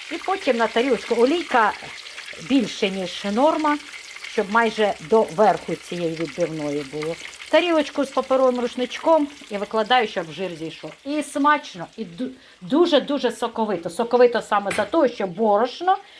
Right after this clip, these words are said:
перша ця паніровка, вона стримує соковитість. Яйце для того, щоб був смак, і прилипає оця гарна паніровка. Хрусткі вони, але коли вони залишаються там уже до вечора або на другий день, то вони не хрусткі,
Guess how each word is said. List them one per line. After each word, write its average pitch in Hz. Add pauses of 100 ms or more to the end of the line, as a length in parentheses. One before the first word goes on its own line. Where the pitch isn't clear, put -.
(260)
перша 226
ця 202
паніровка, 262
вона 202
стримує 226
соковитість. 170 (320)
Яйце 240 (400)
для 214
того, 220
щоб -
був 247
смак, 381 (120)
і 294
прилипає 240
оця 185 (320)
гарна 196
паніровка. 156 (200)
Хрусткі 269
вони, 240
але 359
коли 330
вони 277
залишаються 262
там 226
уже 226
до 311
вечора 392
або 233
на 233
другий 240
день, 415 (320)
то 269
вони 254
не 240
хрусткі, 233